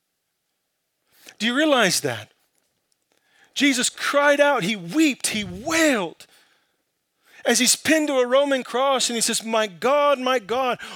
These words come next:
why have you forsaken me?" He's crying for mercy.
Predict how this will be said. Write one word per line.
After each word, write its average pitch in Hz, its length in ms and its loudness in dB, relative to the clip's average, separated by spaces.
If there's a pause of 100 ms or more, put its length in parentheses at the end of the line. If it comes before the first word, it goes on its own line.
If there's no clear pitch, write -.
why 285 340 2
have 285 220 0
you 254 100 -2
forsaken 269 960 -2
me?" 190 140 -2 (180)
He's 277 240 0
crying 330 580 0
for - 200 -4
mercy. 247 800 0